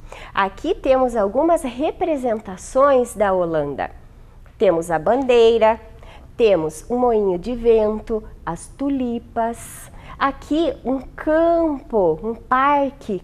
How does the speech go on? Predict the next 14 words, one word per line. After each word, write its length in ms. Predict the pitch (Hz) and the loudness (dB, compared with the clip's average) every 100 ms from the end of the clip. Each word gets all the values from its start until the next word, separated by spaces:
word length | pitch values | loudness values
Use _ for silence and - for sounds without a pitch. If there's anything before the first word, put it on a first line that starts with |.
| - | -6
com 260 | 214 202 | -2 0
as 160 | 220 - | -2 -8
tulipas 760 | - 233 208 254 302 277 277 - | -8 -6 -4 -4 -4 -6 -8 -6
formando 640 | 285 269 233 202 202 208 | -6 -4 -4 -4 -4 -6
um 60 | 208 | -8
caminho. 640 | 240 254 220 170 170 180 - - - - - | -10 -8 -6 -6 -8 -12 -16 -20 -18 -18 -4
Então 260 | 302 494 427 | 0 0 2
vejam, 460 | 202 160 165 143 - - - | 0 0 -4 -6 -8 -20 -6
a 100 | 254 | -4
tulipa, 800 | 277 - 208 254 294 - 190 151 - | -4 -6 -6 -4 -4 -4 -6 -6 -2
ela 260 | 214 254 | 0 0
veio 400 | 254 196 180 170 | -2 -4 -2 -2
da 140 | 165 160 | -2 -4
Turquia, 800 | 165 156 147 - 247 277 196 | -4 -8 -8 -10 -6 -2 -2